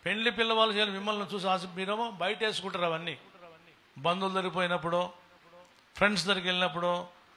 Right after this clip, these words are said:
అప్పుడు కాదు, మందిరానికి వేసుకొని రావాలి అన్నీ. దేవునికి స్తోత్రం. దేవుని కనపరచు, దేవుని మహిమపరచు. ఏంటి, ఏంటి ఇంత చక్కటి మంచి మంచి చేసుకుంటున్నావు అంటే ఏం చెప్పాలి అప్పుడు నువ్వు? ఎవరు ఇచ్చారని చెప్పాలి?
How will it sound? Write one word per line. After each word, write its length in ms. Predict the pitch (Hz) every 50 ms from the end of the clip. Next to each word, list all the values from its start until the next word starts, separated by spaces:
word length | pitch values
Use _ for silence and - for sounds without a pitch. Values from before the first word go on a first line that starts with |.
| _ -
అప్పుడు 260 | 170 - - 247 254 247
కాదు, 420 | 247 247 233 196 170 143 117 117 - - - - - - - 127
మందిరానికి 500 | 151 185 208 226 240 247 247 233 233 233
వేసుకొని 340 | 220 - - 226 226 214
రావాలి 220 | 208 202 202 196 185
అన్నీ. 200 | 180 180 180 170
దేవునికి 340 | 165 190 202 208 202 196 -
స్తోత్రం. 640 | - - 185 185 151 170 175 170 156 135 117 - - - - - - - 175 170 156 143 135 - - - - - - - 147
దేవుని 300 | 160 226 254 269 269 262
కనపరచు, 480 | 240 269 277 269 240 269 269 254 254 254
దేవుని 280 | 220 240 254 254 254
మహిమపరచు. 520 | 247 254 254 262 262 240 254 240 208 214 220
ఏంటి, 200 | 233 233 240 233
ఏంటి 300 | 240 240 226 247 240 - - - - - -
ఇంత 120 | 196 208
చక్కటి 400 | 226 220 240 240 240 226 233 220
మంచి 220 | 214 226 220 196 233
మంచి 220 | 233 233 202 226
చేసుకుంటున్నావు 380 | 233 226 - - 240 214 226 233
అంటే 160 | 226 208 220
ఏం 120 | 226 226
చెప్పాలి 240 | 233 220 190 233 233
అప్పుడు 220 | 226 190 226 226 220
నువ్వు? 520 | 220 220 214 220 220 214 214 214 214 220 226 - - - - - - _ _ _ _ _ - - - - -
ఎవరు 180 | 175 214 226
ఇచ్చారని 280 | 233 185 233 226 220 214
చెప్పాలి? 500 | 214 196 185 220 220 233 262 302 359